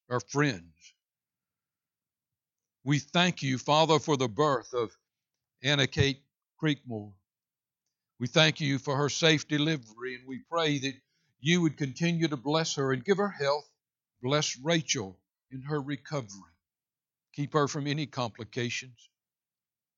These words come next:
We pray again this morning for Peggy Bauer. Father, we pray that you would bring her relief from this pain.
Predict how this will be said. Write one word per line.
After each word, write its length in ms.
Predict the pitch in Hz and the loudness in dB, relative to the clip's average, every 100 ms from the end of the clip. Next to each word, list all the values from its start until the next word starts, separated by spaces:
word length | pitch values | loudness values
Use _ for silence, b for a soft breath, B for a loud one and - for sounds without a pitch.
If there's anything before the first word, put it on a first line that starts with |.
| _ _ _ _ _ - | _ _ _ _ _ -6
We 80 | 135 | -4
pray 360 | 170 165 165 | 2 6 6
again 420 | 156 147 160 156 | 4 0 0 0
this 240 | 139 139 - | 0 -2 -2
morning 480 | 151 165 139 127 117 | -4 -2 -2 -4 -6
for 160 | 131 | -10
Peggy 380 | - 156 139 143 | -6 -4 -4 -6
Bauer. 420 | 127 127 113 110 _ _ _ _ _ _ _ - | -8 -10 -10 -18 _ _ _ _ _ _ _ -8
Father, 480 | 160 160 151 151 127 123 | -4 -2 -2 -2 -4 -12
we 160 | 131 | -14
pray 520 | 120 _ 156 143 131 | -14 _ -8 -6 -6
that 200 | 107 123 | -8 -12
you 240 | 113 147 143 | -8 -6 -4
would 180 | 131 110 | -6 -6
bring 240 | 139 131 | -8 -6
her 160 | 143 131 | -8 -10
relief 760 | 127 117 123 147 104 - - _ _ _ _ | -10 -12 -6 -4 -6 -10 -20 _ _ _ _
from 220 | 123 113 | -8 -8
this 220 | 113 123 - | -6 -6 -8
pain. 400 | - 117 104 | -10 -12 -12